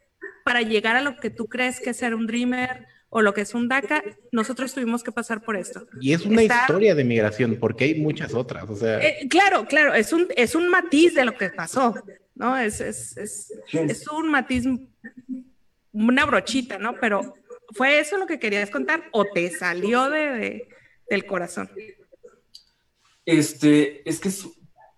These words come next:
Speaker 3: yo creo que, por ejemplo, ahorita que de-, decían de la, que una historia de migración, eh, sí, existen muchísimas migraciones y muchísimas historias de, de, que hablen de, de, de migración. En, en el caso de los lobos no es la historia de, de los niños enjaulados,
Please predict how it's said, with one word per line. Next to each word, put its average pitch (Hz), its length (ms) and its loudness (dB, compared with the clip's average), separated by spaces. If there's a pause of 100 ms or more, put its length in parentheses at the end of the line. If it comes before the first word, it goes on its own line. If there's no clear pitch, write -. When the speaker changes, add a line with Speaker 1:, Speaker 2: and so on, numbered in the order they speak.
Speaker 3:
yo 160 240 -2
creo 190 220 4
que, 190 100 0
por 147 140 0
ejemplo, 156 160 4
ahorita 160 320 0
que 147 160 2
de-, 131 160 -4
decían 139 320 -4
de 165 100 2
la, 127 140 -4 (280)
que 127 180 -4
una 151 200 -2
historia 165 340 -2
de 160 60 -10
migración, 147 460 -10 (180)
eh, 135 140 -12
sí, 165 240 -4 (100)
existen 143 360 -8
muchísimas 165 760 -4
migraciones 131 640 -4 (340)
y 151 80 -2
muchísimas 165 800 -4
historias 147 480 -4
de, 139 160 -4
de, 123 420 -8 (440)
que 135 120 0
hablen 143 200 0
de, 147 160 0
de, 123 400 -4
de 123 100 -2
migración. 160 420 -4
En, 151 380 -4
en 147 120 -2
el 147 80 -2
caso 180 240 -2
de 196 80 0
los 160 80 -4
lobos 175 300 -2
no 175 200 -2
es 185 200 -8
la 190 60 -6
historia 160 360 -8
de, 143 180 -8
de 127 80 -10
los 127 180 -8
niños 156 320 -6
enjaulados, 127 880 -8